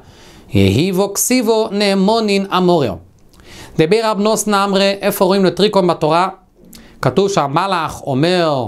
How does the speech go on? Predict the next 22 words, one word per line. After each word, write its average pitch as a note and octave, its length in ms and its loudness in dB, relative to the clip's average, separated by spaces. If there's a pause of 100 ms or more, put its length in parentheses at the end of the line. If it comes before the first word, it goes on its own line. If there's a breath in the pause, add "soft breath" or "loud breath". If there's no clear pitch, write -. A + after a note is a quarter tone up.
(500 soft breath)
לבילום, D#3 960 0 (680)
"למה C#3+ 260 2
ה-, A2+ 600 -4 (180)
ה-, G2 760 0
הסוינכו, D#3+ 840 0
מוי E3+ 280 2
כיסס G3+ 320 -4
הסוינכו G3+ 320 -4
דשלוש E3+ 420 -4
רגולים, G#3 420 0 (640 loud breath)
הנו A#3+ 240 0
אנכי G#3 320 0
יוצא F#3 300 0
סוד F#3 180 -2
הסרטון G#3+ 480 0
כי E3+ 360 2
יורת G#3+ 520 2 (120)
הדרך F#3 500 2
לנגדי". E3+ 460 0 (600 loud breath)
יורת E3+ 360 4
זה E3 60 2
נוטריקון, D#3 580 0